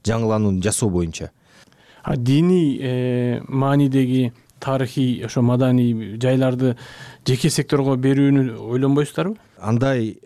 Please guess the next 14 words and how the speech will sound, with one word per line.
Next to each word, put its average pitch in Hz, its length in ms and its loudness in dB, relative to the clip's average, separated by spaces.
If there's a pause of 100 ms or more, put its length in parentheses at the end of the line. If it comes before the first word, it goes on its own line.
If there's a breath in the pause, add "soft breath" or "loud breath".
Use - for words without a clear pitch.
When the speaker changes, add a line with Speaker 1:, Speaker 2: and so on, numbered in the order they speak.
Speaker 1:
идея 123 360 4
бар. 120 140 0 (120)
Мамлекеттин 104 520 0
бүгүнкү 98 320 0
күндө 107 440 0
баягы 90 260 -2
реконструкциялап, 107 840 -2
аларды 98 680 0
башкаруу 117 640 -2 (360 soft breath)
мүмкүнчүлүгү, 110 840 0 (500)
күчү 110 380 0
аз 107 120 -2
болуп 92 280 -2
атат. - 180 -10